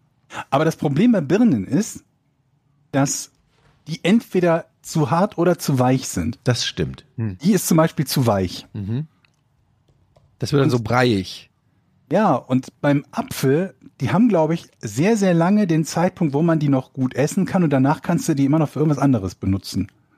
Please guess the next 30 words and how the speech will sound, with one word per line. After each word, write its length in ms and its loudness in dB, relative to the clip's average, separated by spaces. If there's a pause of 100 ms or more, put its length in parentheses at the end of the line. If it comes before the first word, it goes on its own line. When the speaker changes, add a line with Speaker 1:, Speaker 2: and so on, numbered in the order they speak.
(560)
Speaker 1:
Mousse 360 2
machen 320 2
oder 180 2
Kompott 480 -2
oder 120 0
einen 140 0
Kuchen 580 0
oder 200 0
sonst 300 0
irgendwie 220 -2
was. 240 -16 (920)
Speaker 3:
Interessant. 460 -8
Speaker 1:
Birnen 180 2
geht 100 0
das 160 -2
nicht 140 -2
so. 60 0
Speaker 3:
Hast 140 0
du 60 4
auch 120 2
Äpfel? 380 -2 (880)
Speaker 1:
Im 60 0
Moment 260 2
grad 160 -4
nicht. 320 -2 (200)
Speaker 3:
Das 180 -4
heißt, 160 -2
du 40 2
hast 180 -4
n-, 180 0